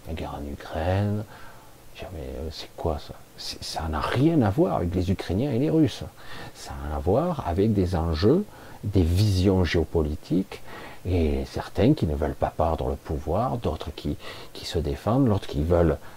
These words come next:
pas perdre leur, leur, j'allais dire, leur territoire, ou, euh, ils ne ve-, ils ont, moi, quand je dis à quelqu'un, euh, tu aimerais, euh, habiter un lotissement, c'est une caricature encore à ma façon,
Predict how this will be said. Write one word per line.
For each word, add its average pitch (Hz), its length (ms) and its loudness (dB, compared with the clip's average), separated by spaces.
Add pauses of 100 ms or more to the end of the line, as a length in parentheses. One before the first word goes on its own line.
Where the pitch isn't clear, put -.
(340)
pas - 180 2
perdre 85 420 4
leur, 78 340 0 (140)
leur, 69 360 -6 (340)
j'allais 76 160 -4
dire, 78 200 -2
leur 73 200 -8
territoire, 131 720 4
ou, 85 260 6
euh, 76 40 0 (840)
ils 76 120 -4
ne 82 80 -2
ve-, 67 200 -4
ils 80 180 -4
ont, 73 60 -2 (360)
moi, 92 100 0 (420)
quand 110 140 6
je 113 80 8
dis 131 140 10
à 131 80 8
quelqu'un, 107 480 6
euh, 82 200 0 (500)
tu - 140 -2
aimerais, 110 480 4
euh, 107 180 0 (340)
habiter 107 480 2
un 117 100 2
lotissement, 101 800 0 (920)
c'est - 80 -12
une - 140 -8
caricature 78 720 -6 (120)
encore 69 300 -6
à 69 60 -8
ma 69 80 -8
façon, 117 460 -4